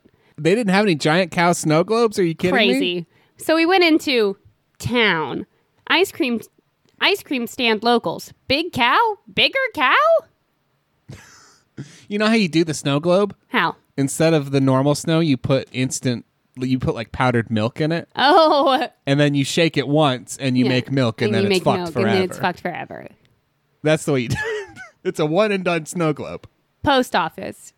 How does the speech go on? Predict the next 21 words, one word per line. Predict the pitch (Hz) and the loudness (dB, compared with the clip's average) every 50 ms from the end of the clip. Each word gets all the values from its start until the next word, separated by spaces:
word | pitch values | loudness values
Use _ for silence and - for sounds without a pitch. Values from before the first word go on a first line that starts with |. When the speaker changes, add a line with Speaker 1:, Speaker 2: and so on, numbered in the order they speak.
| _ _ _ _ _ - | _ _ _ _ _ -4
Speaker 2:
Long | 240 277 311 349 381 381 | 0 2 4 4 2 2
speech | - - 330 311 311 - | 0 0 -2 -2 0 2
on | 311 254 226 220 | 2 2 2 2
why | 220 247 254 262 | 2 2 2 2
North | 254 233 233 220 | 2 0 -2 -2
Dakota | - 214 - 247 233 226 220 202 | -4 -2 0 2 2 2 2 0
cows | - 220 190 185 180 185 | 0 2 2 2 2 2
are | 196 202 202 185 185 185 - | 2 2 2 4 2 2 0
as | - 226 247 269 277 254 220 | 2 2 2 2 2 0 -2
good | - 240 262 269 214 175 170 165 - | -2 0 2 2 2 0 -2 -4 -4
as | - 196 190 - | -4 -4 -2 -2
Wisconsin | - 185 - - 214 208 202 - 175 170 | -4 -4 -2 0 0 0 0 0 -4 -4
cows. | 170 151 139 139 - - - _ _ _ _ _ _ _ | -4 -6 -10 -10 -12 -16 -20 _ _ _ _ _ _ _
Me, | 247 262 254 226 190 185 226 - | 0 2 2 4 2 0 0 -2
more | - 233 240 233 | -2 -2 0 0
politely. | - 240 214 202 190 - 185 180 160 - - _ _ _ _ _ _ _ | 0 0 0 0 0 -2 -6 -8 -10 -10 -16 _ _ _ _ _ _ _
No, | 277 339 403 427 370 294 262 247 | 0 2 4 4 4 4 2 2
no, | 262 294 311 277 440 427 | 2 2 4 4 4 4
not | 262 302 370 415 359 294 | 4 4 4 4 4 4
moo-moo | 254 269 330 339 320 254 202 185 180 | 2 4 4 6 4 4 4 2 0
cows. | 185 185 180 175 180 202 208 - - | -2 -4 -4 -2 -2 -2 -4 -6 -10